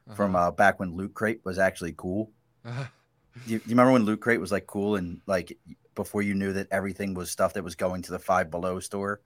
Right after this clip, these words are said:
Speaker 1: And
Speaker 2: Yeah, yeah. I, I never got it, but I, I, that's kinda, I gathered that, yeah.
Speaker 1: I used to have an actual, and I, I wish I could find it. I had a silicone, uh, twenty-sided die,
Speaker 2: Uh-huh.
Speaker 1: um, ice maker.
Speaker 2: Oh, that's cool.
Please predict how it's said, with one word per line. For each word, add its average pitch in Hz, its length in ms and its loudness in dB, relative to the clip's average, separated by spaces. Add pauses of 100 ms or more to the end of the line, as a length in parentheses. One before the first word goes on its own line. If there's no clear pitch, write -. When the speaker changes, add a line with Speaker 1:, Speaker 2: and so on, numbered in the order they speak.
(680)
Speaker 1:
And 92 180 -4
Speaker 2:
Yeah, 110 440 -8 (100)
yeah. 113 240 -14
I, 139 400 -10
I 113 140 -14
never 139 240 -12
got 101 240 -10
it, 92 180 -16
but 101 140 -16
I, 98 260 -14 (240)
I, 104 240 -16
that's - 300 -20
kinda, 95 240 -20
I 90 80 -20
gathered 85 440 -20
that, 80 280 -20
yeah. 80 140 -20 (800)
Speaker 1:
I - 60 -2
used 160 200 -6
to 120 80 0
have 92 140 4
an 87 100 0
actual, 92 540 0
and 92 100 2
I, 90 160 -2
I 101 80 0
wish 104 180 -2
I 107 60 -2
could 90 140 -8
find 101 220 0
it. 92 60 -2
I 90 40 -2
had 90 100 0
a 87 60 -4
silicone, 110 760 0 (240)
uh, 85 500 2 (300)
twenty-sided 107 680 2
die, 90 560 4 (680)
Speaker 2:
Uh-huh. 87 420 0
Speaker 1:
um, 78 160 -10 (220)
ice 101 220 0
maker. - 320 -8 (840)
Speaker 2:
Oh, 135 180 -10
that's 131 200 -12
cool. 92 360 -18